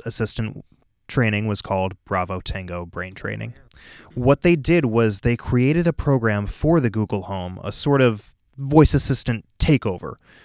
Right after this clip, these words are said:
where a therapeutic voice would conduct a relaxing voice therapy session with veterans. This enabled the veterans to cope with some of the tougher elements of P T S D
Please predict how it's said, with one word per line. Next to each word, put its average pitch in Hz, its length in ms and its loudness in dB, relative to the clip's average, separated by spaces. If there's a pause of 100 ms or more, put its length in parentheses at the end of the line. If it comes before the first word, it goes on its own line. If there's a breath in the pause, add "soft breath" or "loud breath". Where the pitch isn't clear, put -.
(140 soft breath)
where 123 300 6
a 104 160 0
therapeutic 139 720 2
voice 104 400 -2
would 98 160 -6
conduct 117 440 -2
a 104 80 -6
relaxing 110 640 -2
voice 110 320 -2
therapy 101 380 -4
session 87 420 -12
with 87 120 -14
veterans. 90 580 -12 (640 soft breath)
This 123 220 2
enabled 123 380 2
the 110 60 -2
veterans 110 420 2
to - 100 -6
cope - 400 2
with 127 140 -2
some 117 220 -2
of 113 120 -4
the 107 80 -8
tougher - 440 -4
elements 127 440 -2
of 135 100 -4
P 151 160 0
T 165 180 2
S 139 200 2
D 156 260 -2